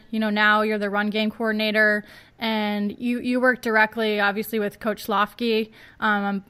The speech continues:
on putting together a game plan. So if you could elaborate a little bit just on, you know, what that dynamic is like, how you guys are working together to game plan,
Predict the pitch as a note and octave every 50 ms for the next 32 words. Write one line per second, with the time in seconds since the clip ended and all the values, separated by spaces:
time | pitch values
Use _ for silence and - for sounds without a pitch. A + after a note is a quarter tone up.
0 | - - G#3+ B3 C4 B3 B3 A#3 A3+ A#3 A#3 G#3+ G3+ G3+ G3 F#3 G#3 G#3 G#3 G#3+
1 | G#3+ - A3+ G#3+ G3+ G3 G3 G3 - - C4+ C4 C4 A3+ A3+ C4+ E4+ G4+ - -
2 | G#4 F#4 D#4 B3+ - A3+ A3 G#3+ A3 G#3+ G#3 A3 G#3+ A#3 A#3+ B3 B3 B3 B3 B3
3 | B3 B3 A#3+ A#3+ A3 B3 A#3+ A#3+ A#3+ B3 - G#3 - B3+ A#3+ - - C4 B3 A3+
4 | A3 G#3+ G#3 - - - - - - - C4 C4 C4+ B3 B3+ C#4+ D#4 - B3+ A#3
5 | A3 A3+ - B3+ B3+ B3 B3+ B3+ B3+ B3+ C4 B3+ - B3 B3 A#3+ A#3 A#3 A#3 A#3
6 | A3 A3+ - - - A#3+ A#3+ B3 B3 A3+ A#3+ A#3+ A#3 A3 A3 A3 A3 A3+ A3 -
7 | A#3 A3 G#3 A3 A3 G#3 G#3 G#3 G3+ G#3 G3 G#3 G#3 G#3+ G#3+ G3+ G#3+ A3+ A3+ A3
8 | G#3+ G#3+ G#3+ G#3+ G#3+